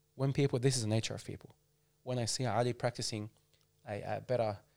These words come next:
talent of soccer, I will try to learn from Ali. Okay, I'll try to, to imitate him and do it exactly like him.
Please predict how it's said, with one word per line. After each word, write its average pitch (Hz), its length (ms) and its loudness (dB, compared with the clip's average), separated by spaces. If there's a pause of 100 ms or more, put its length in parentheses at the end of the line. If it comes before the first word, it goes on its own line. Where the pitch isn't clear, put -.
(160)
talent 117 320 0
of 104 100 -6
soccer, 127 460 -2
I 131 40 -6
will 117 80 -2
try 120 160 -2
to 113 120 -4
learn 117 140 -2
from 92 160 -8
Ali. 90 240 -10 (680)
Okay, 117 160 0
I'll 117 140 4
try 117 200 0
to, 104 160 -2
to - 240 -4
imitate 110 400 -2
him 107 120 -4
and 101 80 -6
do 101 140 -4
it 76 380 -12
exactly - 380 -4
like - 140 -8
him. - 100 -14